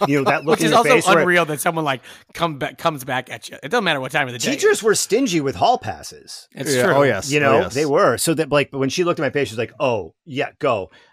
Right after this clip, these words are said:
Speaker 1: And I got halfway down the hallway, and I didn't
Speaker 2: Ugh.
Speaker 1: make it. I didn't make it. Diarrhea. Just shit. I shit my pants.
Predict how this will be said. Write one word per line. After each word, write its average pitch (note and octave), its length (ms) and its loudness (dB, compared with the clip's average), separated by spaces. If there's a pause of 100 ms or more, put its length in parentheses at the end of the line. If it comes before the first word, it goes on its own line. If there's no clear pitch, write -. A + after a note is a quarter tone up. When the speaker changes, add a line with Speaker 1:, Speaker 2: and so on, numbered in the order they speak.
(100)
Speaker 1:
And C#3 100 -4
I C3+ 60 0
got C#3+ 200 -2
halfway C#3 400 -2
down C3 200 0
the A#2+ 100 -2
hallway, A#2+ 420 0
and A2+ 120 -6 (100)
I B2 80 -2
didn't B2+ 320 0
Speaker 2:
Ugh. G2+ 240 -6
Speaker 1:
make - 80 -14
it. - 40 -20 (120)
I B2+ 80 -4
didn't C#3 220 -2
make A2+ 160 -2
it. A#2+ 120 -12
Diarrhea. A2+ 640 -4
Just - 240 -8 (480)
shit. - 280 -6
I C3 100 -2
shit - 340 -6
my B2 120 -6
pants. G#2 460 -10